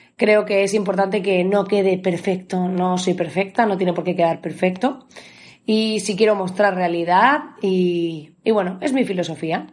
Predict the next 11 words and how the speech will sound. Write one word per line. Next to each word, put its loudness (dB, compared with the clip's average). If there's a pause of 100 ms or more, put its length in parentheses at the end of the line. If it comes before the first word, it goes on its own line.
Luego 2
ya 2
cada 2
uno -2
puede -4
hacer -6
lo -10
que -18
quiera. -8 (680)
Era, 4
eh, 0